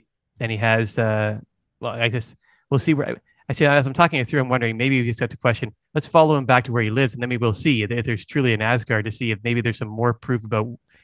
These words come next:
him truly being the god of thunder and some of that, it, that people might end up following.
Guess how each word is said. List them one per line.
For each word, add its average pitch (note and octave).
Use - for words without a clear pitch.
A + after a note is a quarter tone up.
him B2+
truly A#2+
being A2
the G#2+
god G#2
of G#2
thunder G#2
and G2
some A2
of G#2
that, G2+
it, A2
that G#2+
people A2+
might G#2+
end A2
up G#2
following. G#2+